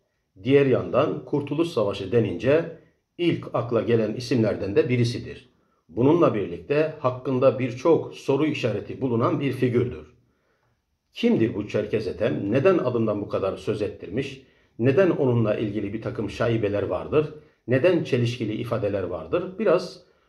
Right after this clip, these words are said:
bu konuyu irdeleyeceğim ve onunla ilgili iddiaları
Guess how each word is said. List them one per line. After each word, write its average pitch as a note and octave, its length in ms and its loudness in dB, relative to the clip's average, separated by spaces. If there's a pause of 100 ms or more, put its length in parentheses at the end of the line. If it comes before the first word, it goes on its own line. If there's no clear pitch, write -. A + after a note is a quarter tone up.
(120)
bu G3+ 120 -4
konuyu A#2 300 4
irdeleyeceğim A#2+ 800 0
ve C3+ 280 6
onunla C3+ 420 2
ilgili G#2+ 420 -2
iddiaları A#2+ 840 0